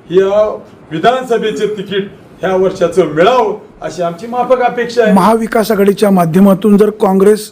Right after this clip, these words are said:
Speaker 2: या घटक पक्षाला पंजाच्या चिन्हावर जर उमेदवारी दिली, तर तुम्ही त्यांचे घटक सहकारी म्हणून, साथीदार म्हणून तुमची भूमिका काय राहील?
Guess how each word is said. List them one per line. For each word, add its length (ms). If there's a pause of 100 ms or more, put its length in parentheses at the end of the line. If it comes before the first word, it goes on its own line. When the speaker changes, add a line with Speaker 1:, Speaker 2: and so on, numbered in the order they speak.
(120)
Speaker 2:
या 160
घटक 320
पक्षाला 540 (680)
पंजाच्या 500
चिन्हावर 460
जर 220 (840)
उमेदवारी 400
दिली, 440 (520)
तर 120
तुम्ही 160
त्यांचे 260
घटक 340
सहकारी 440
म्हणून, 260 (440)
साथीदार 460
म्हणून 180
तुमची 280
भूमिका 340
काय 160
राहील? 200